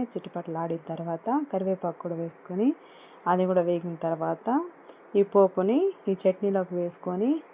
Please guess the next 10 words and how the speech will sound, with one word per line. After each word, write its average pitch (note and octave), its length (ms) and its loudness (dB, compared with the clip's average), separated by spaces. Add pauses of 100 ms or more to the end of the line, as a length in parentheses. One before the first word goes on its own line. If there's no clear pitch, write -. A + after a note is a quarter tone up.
(240)
ఆయిల్ F#3 340 0 (560)
ఆ F3+ 40 -4 (120)
పోపు F#3+ 260 0
అంతా F3+ 180 -6 (100)
చట్నీకి F3+ 400 -4
పట్టేంత E3 460 -8
వరకు E3+ 200 -4 (180)
బాగా F3 320 -2
కలుపుకోవాలి. E3+ 760 -2 (1700)
అంతే, G3+ 320 4